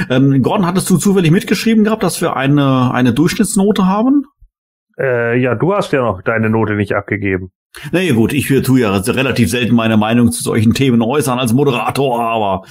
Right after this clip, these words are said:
Speaker 1: ähm, ja, vielleicht, ähm, würde ich's mal an dieser Stelle tatsächlich mal ergänzen. Ähm, ich bin da tatsächlich, äh, sag mal, ähnlich jetzt getriggert, äh, wie es der Sepp auch schon erklärt hat. Bei mir ist es eher,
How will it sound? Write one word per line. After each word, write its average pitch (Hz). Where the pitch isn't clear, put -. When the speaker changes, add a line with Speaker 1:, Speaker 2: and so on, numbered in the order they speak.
Speaker 1:
ähm, 113
ja, 98
vielleicht, 151
ähm, 113
würde 143
ich's 135
mal 123
an 110
dieser 123
Stelle 113
tatsächlich 113
mal -
ergänzen. 180
Ähm, 135
ich 143
bin 156
da 139
tatsächlich, 143
äh, 127
sag 123
mal, 127
ähnlich 139
jetzt 156
getriggert, 147
äh, 127
wie 131
es 131
der 127
Sepp 135
auch 135
schon 131
erklärt 131
hat. 139
Bei 120
mir 123
ist 123
es -
eher, 127